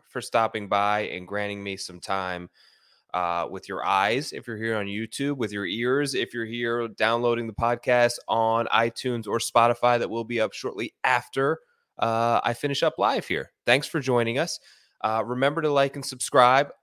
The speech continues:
Please do so. That helps. We are going to take a dive into the odds boards for the Mexico Open, uh, new tournament.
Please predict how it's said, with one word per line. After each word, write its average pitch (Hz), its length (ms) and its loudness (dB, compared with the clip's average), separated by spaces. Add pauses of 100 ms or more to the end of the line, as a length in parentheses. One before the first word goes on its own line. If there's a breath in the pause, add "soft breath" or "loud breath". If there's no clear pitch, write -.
Please 131 320 2
do 127 220 0
so. 143 420 4
That 107 220 2
helps. 113 320 4
We 123 160 -2
are 120 100 2
going 117 260 -2
to 107 60 -8
take 117 220 -2
a 117 60 -10
dive 110 400 0
into 104 240 -10
the 107 160 -2
odds 120 340 0
boards 123 320 -4
for 101 400 -6 (360 soft breath)
the 131 120 -4
Mexico 196 560 0
Open, 131 420 6 (280)
uh, 123 300 6
new 147 140 2
tournament. 226 440 4